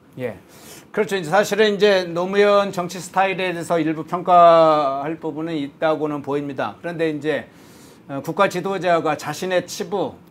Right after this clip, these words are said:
또 자기 가족의 치부를 덮기 위해서 또는 그 순간을 모면하기 위해서 스스로, 어, 그것을 덮고 그들의 정치 세력들이 위기에 빠졌을 때 그것을 살리는 수단으로 그걸 선택을 한다.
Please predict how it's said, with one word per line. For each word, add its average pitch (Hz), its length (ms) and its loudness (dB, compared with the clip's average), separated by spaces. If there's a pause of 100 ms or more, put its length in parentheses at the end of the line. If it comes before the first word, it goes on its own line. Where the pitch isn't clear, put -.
(200)
또 160 160 -2
자기 156 240 -6
가족의 147 480 -6
치부를 190 560 -8
덮기 156 520 -6
위해서 123 340 -4
또는 165 220 -6
그 156 100 -10
순간을 165 720 -2
모면하기 180 680 0
위해서 156 520 -2 (340)
스스로, 202 640 0 (340)
어, 127 360 -12
그것을 160 400 -4
덮고 175 580 -6 (320)
그들의 196 380 0
정치 175 360 -6
세력들이 180 1160 -2 (300)
위기에 180 480 -2
빠졌을 185 580 -2
때 170 180 0
그것을 160 300 -6
살리는 202 460 -2
수단으로 165 580 0
그걸 165 220 -4
선택을 160 440 -8
한다. 139 360 -4